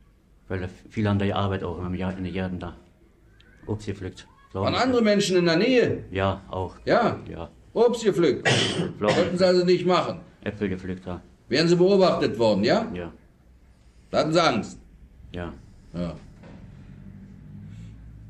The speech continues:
Speaker 2: Na nun?
Speaker 1: Und da wollte ich am fünften Oktober, äh, fünften Oktober machen. Und da ging es auch nicht.
Speaker 2: Warum nicht?
Speaker 1: Weil auch so ein Betrieb war.
Speaker 2: Am fünften Oktober wollten Sie es wieder machen?
Speaker 1: Ja.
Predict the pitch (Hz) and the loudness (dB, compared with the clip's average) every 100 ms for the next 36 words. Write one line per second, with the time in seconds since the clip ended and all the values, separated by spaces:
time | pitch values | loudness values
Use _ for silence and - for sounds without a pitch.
0 | - - - 95 107 131 208 - - - | -20 -20 -10 -4 0 0 -4 -10 -16 -18
1 | - - - - 101 101 110 104 104 101 | -20 -20 -18 -8 -2 0 2 2 0 -2
2 | 120 117 110 101 - - - - - - | -4 -4 -4 -4 -8 -20 -20 -20 -20 -12
3 | - - 117 113 110 101 92 - - - | -12 -4 -2 -2 -2 -4 -8 -10 -18 -20
4 | - - 123 101 104 104 120 110 110 110 | -20 -6 -4 -2 -2 0 0 2 2 0
5 | 110 - - - - - - - - - | -2 -8 -18 -20 -20 -20 -20 -20 -20 -4
6 | 101 101 107 107 98 92 90 - - - | 0 2 2 2 0 0 -2 -10 -20 -20
7 | - - - 98 143 139 107 - - - | -20 -20 -6 0 2 2 0 -4 -14 -18
8 | - - - 107 113 107 104 104 - 104 | -18 -18 -2 2 2 2 0 0 -2 -2
9 | 95 90 - - - - - - 104 185 | -2 -4 -8 -18 -18 -18 -16 -10 2 4
10 | 196 185 156 147 131 123 113 113 110 101 | 4 2 2 4 4 6 4 4 0 0
11 | 107 104 98 90 87 | 2 4 4 2 -2